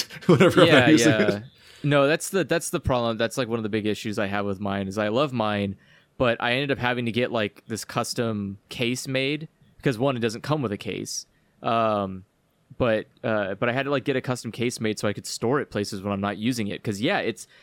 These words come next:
Speaker 2: it's a whole ass monitor. And so I ha-, I, obviously I'm not, like,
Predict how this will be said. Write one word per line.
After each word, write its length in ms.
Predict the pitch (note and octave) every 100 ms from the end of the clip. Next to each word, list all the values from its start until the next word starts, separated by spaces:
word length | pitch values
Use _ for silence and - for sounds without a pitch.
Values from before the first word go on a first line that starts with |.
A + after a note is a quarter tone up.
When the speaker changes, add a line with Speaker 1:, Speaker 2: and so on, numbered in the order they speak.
| _ -
Speaker 2:
it's 180 | D#3+ G#3
a 100 | E3
whole 340 | - C3 D3+
ass 260 | C3+ A#2+ A2
monitor. 680 | G#2 C#3+ A3+ G2+ D2 A1+ - - _
And 140 | - C3
so 440 | - D3 C#3 B2+ -
I 100 | B2+
ha-, 240 | C3+ D#3 -
I, 120 | C3+
obviously 280 | B2+ D3 D3
I'm 80 | C3
not, 160 | C3 B2
like, 380 | A2+ G#2 -